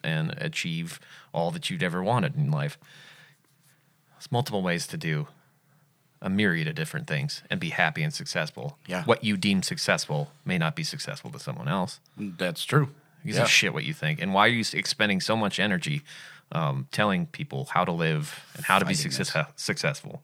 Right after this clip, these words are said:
Speaker 2: Yeah.
Speaker 1: <laughs> It's, it's just bizarre.
Speaker 2: It's
Speaker 1: People that are so fond of the founding fathers and how genius they were, um, have no interest in the history of what it actually entailed.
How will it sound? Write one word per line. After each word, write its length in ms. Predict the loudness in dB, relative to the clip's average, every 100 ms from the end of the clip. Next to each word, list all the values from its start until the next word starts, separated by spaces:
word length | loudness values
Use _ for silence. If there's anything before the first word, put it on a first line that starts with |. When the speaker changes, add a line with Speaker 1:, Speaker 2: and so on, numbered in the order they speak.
| -4
Speaker 2:
Yeah. 240 | 0 0 -2 -20 -18 -20 -20 _ _ _ _ -14
Speaker 1:
<laughs> 60 | -10 -10 -10 -12 -10
It's, 320 | -8 -6 -6 2
it's 180 | 2 4
just 180 | 0 0
bizarre. 460 | 2 4 4 2 -10 _
Speaker 2:
It's 160 | -2 6
Speaker 1:
People 220 | 6 8
that 120 | 6 4
are 80 |
so 200 | 4 2
fond 400 | 2 4 6 6
of 60 | 2
the 80 | 2
founding 320 | 4 4 4
fathers 400 | 6 6 6 2
and 100 | 2
how 220 | 2 2
genius 460 | 0 2 2 0 0
they 120 | -2
were, 340 | 2 2 2 -2 -14 -16 -18 -20 -20 _ _
um, 440 | 0 2 2 0 -4 -4
have 340 | 2 2 4
no 220 | 4 4
interest 480 | 4 2 0 -2 -6
in 100 | -2
the 80 | -2
history 420 | 0 -2 0 0
of 300 | 0 -2 -8
what 180 | -4 -2
it 80 | 2
actually 540 | 2 2 -2 -2 -2 -6 -8
entailed. 600 | -6 0 2 4 0 -6